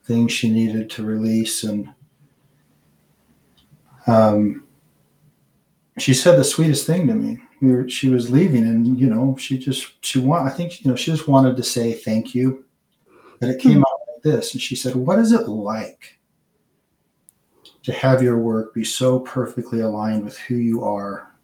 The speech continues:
Speaker 1: And Jenna, I'm telling you, I just,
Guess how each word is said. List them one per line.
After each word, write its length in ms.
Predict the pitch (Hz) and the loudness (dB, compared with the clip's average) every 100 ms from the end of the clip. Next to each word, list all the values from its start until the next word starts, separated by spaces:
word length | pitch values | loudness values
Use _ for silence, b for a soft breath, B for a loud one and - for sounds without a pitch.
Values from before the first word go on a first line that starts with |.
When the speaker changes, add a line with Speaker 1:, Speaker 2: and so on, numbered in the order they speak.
| _ _ _ _ _ _ _ _ _ _ _ _ - B B B B _ _ - | _ _ _ _ _ _ _ _ _ _ _ _ -20 B B B B _ _ 2
Speaker 1:
And 420 | 127 123 113 - _ _ _ _ _ _ - - | 4 6 4 -2 _ _ _ _ _ _ -12 -2
Jenna, 200 | 151 220 | 4 4
I'm 200 | - 147 - | 6 2 2
telling 240 | 170 240 | 6 6
you, 60 | 135 | 6
I 140 | 151 | 2
just, 280 | 165 - | 0 -4